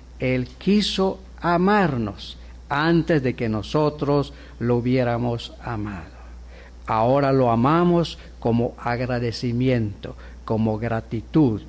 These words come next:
como efecto de su amor que está derramado a nuestros corazones. Ahora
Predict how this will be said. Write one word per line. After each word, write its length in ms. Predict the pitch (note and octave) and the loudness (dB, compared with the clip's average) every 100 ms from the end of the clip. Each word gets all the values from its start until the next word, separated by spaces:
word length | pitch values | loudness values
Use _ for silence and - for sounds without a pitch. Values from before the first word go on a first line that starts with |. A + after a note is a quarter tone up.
| - - - - - - | -16 -18 -20 -20 -20 -4
como 440 | C#3 C#3 C#3+ - - - - - - | 0 2 2 0 -8 -20 -20 -18 -4
efecto 840 | B2 - - F3+ - - E3+ E3 | -4 -2 0 0 -2 0 2 2
de 180 | B2+ A#2 | 0 -2
su 200 | - B2 | 0 -2
amor 520 | A2 A#2+ C#3+ E3+ D#3 - | 0 2 4 2 0 -2
que 100 | B2+ | -2
está 320 | G#2+ - D3 | -2 0 2
derramado 880 | C#3 C3+ C3+ B2+ C#3+ F#3 F#3+ F3+ - | 2 2 2 2 2 4 4 2 0
a 120 | A#2+ | -2
nuestros 460 | A#2 D3 D#3+ D#3+ C#3+ | 0 0 0 -2 -2
corazones. 840 | - A2 G#2 D3 C3 C3 B2+ - - - - - | 0 0 0 2 2 2 0 -6 -16 -20 -18 -8
Ahora 520 | A#2+ A#2 C3 C3 | -2 2 2 0